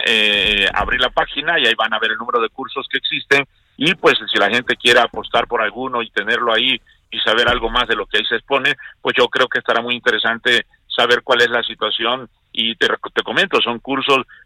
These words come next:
por muchos especialistas avalados, eh, por sociedades, y que eso, pues, tiene un impacto importante para el conocimiento de la educación para la salud.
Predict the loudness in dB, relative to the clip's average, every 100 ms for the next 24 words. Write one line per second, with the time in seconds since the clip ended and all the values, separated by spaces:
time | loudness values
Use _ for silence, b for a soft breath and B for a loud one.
0 | _ 0 2 -2 -4 -2 -4 0 0 2
1 | 2 0 0 0 -2 B B 0 2 4
2 | 2 2 0 0 -4 -4 -6 -6 -4 2
3 | 4 4 2 -4 -6 -4 -2 -4 -4 -4
4 | -4 -4 -2 -2 -2 -6 -8 -2 -2 -2
5 | -2 0 0 -2 -8 -8 -10 -4 -2 -2
6 | -2 -6 -6 -6 -4 -4 -6 -10